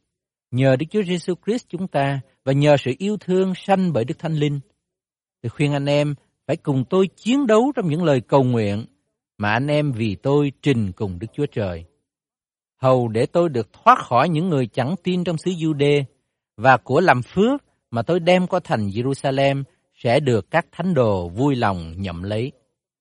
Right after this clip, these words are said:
Bây giờ tôi có thể vui mừng đi đến anh em, và nếu vừa ý Đức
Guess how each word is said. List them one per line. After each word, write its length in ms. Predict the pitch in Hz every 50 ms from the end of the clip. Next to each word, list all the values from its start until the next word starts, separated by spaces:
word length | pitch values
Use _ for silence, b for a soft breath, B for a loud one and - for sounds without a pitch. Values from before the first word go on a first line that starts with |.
| _ _ _ _ _ _ _ _ _
Bây 140 | - 151 175
giờ 340 | 156 131 120 107 95 87 85 - _ _ _ _ -
tôi 100 | 165 160
có 120 | - 190
thể 160 | - 139 131
vui 280 | 156 135 156 196 202 190
mừng 360 | 165 135 123 110 104 98 98
đi 100 | 113 123
đến 160 | 123 143 170
anh 160 | 165 139 139
em, 260 | 139 135 135 135 135 127 - _ _ _ _ _ _ _
và 100 | - 131
nếu 180 | 135 156 208 254
vừa 300 | 202 147 147 151 147 147
ý 140 | 175 226 247
Đức 80 | 285